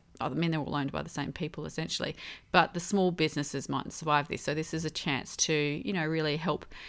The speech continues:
out with local small businesses. So if your local small businesses have gone online, that'll be awesome. Even if they haven't, though,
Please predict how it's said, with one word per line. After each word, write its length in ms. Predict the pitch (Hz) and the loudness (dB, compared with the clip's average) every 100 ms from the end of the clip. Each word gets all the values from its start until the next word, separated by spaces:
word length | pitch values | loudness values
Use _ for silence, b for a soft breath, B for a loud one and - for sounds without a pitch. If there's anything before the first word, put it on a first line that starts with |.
| B B | B B
out 160 | 160 | 4
with 120 | 160 156 | 4 2
local 320 | 160 165 175 | 0 2 0
small 200 | - 165 | 0 0
businesses. 420 | 147 - 151 156 | 0 -2 -6 -2
So 240 | - 175 170 B B B - | 2 2 0 B B B -2
if 140 | 233 | 0
your 400 | 269 277 226 185 - - | 4 6 8 6 2 -4
local 460 | 180 180 180 190 175 | 0 2 4 2 4
small 240 | - 180 | 2 0
businesses 420 | 165 - 170 - | 0 -2 -4 -2
have 100 | 170 | -4
gone 220 | - 165 | 0 0
online, 400 | 156 147 160 226 | 2 2 4 6
that'll 180 | 254 175 | 6 4
be 140 | 147 - | 0 -2
awesome. 500 | 175 202 - 302 294 - _ - - - - - - | 0 0 4 4 2 -6 _ -20 -20 -20 -20 -20 0
Even 240 | - 254 320 | 4 6 6
if 100 | - | 4
they 120 | 302 | 2
haven't, 380 | 233 190 220 214 | 4 0 0 0
though, 240 | 156 165 | 2 2